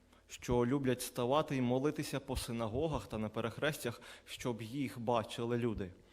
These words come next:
По правді кажу вам: вони уже мають нагороду свою. А ти, коли молишся, увійди до своєї комірчини,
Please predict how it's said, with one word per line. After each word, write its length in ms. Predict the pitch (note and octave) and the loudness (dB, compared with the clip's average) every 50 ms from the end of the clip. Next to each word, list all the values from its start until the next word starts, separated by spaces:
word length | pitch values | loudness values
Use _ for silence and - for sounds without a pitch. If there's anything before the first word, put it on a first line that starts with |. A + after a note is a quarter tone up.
| - - - - - - - - _ | -20 -20 -20 -20 -20 -20 -20 -12 _
По 140 | - B2+ A#2+ | 0 0 0
правді 540 | B2 - C3+ C3+ C#3 D3+ E3+ F3 E3 F3+ F3 | 2 2 4 6 6 6 4 2 2 0 -2
кажу 520 | - - C#3 A2+ G2 F#2+ A2+ B2+ C3 C3 | 0 0 -2 -2 0 2 0 2 2 2
вам: 260 | A2+ G#2 F#2+ F#2 F#2 F2 - - - - _ _ _ _ - _ _ _ _ _ _ _ _ _ _ - - _ - | 0 -2 -4 -4 -6 -8 -14 -18 -20 -20 _ _ _ _ -20 _ _ _ _ _ _ _ _ _ _ -20 -20 _ -8
вони 400 | A2+ G#2+ A#2 A#2+ B2+ D3 F3+ E3+ | -2 0 2 4 4 4 2 2
уже 300 | - C#3 C3 A#2+ C#3+ C#3 | 0 -2 -2 0 0 0
мають 540 | D3 D3+ D3+ B2+ G#2+ G2+ G2+ G2+ - - A2 | 2 2 2 2 2 2 -2 -6 -10 -8 -6
нагороду 480 | A2 G#2+ G2+ A2 A2+ A2+ A2 G2+ G#2+ | -6 -6 -2 -2 0 0 0 -2 -4
свою. 400 | G#2 - - - A#2+ A2+ G#2+ G2+ - - - - - - - - | -6 -2 0 0 2 2 0 -2 -4 -8 -18 -20 -20 -12 -4 2
А 140 | A#2+ A#2 | 2 2
ти, 500 | A2+ - - D#3+ D#3 C#3+ C3 B2+ C#3 F3 G3 - - - - - | 2 0 0 2 2 2 2 0 -2 -6 -8 -12 -18 -20 -18 -8
коли 280 | - C#3 C3 C3+ C#3+ C#3+ | -4 -2 0 2 2 2
молишся, 640 | C#3+ C3+ C3+ C#3+ D#3+ E3+ E3 - - E3+ F3 F3+ F3 - - - - - _ _ - - | 4 4 4 4 4 0 -2 -4 -6 -6 -6 -6 -10 -14 -20 -20 -20 -20 _ _ -14 -8
увійди 340 | - A2+ B2+ C3+ D3+ G#3 G3+ | -4 -2 -2 0 0 0 -2
до 80 | C3+ | -2
своєї 360 | B2 - - A#2+ A#2 A2+ A2 G#2+ | -4 -4 -2 -2 0 0 -2 -2
комірчини, 800 | - - G#2+ G#2 G#2 G2+ - - - C#3 D3+ E3 E3 E3 E3 | -4 -4 -4 -4 -4 -6 -8 -8 -6 -4 -2 -2 -2 -2 -4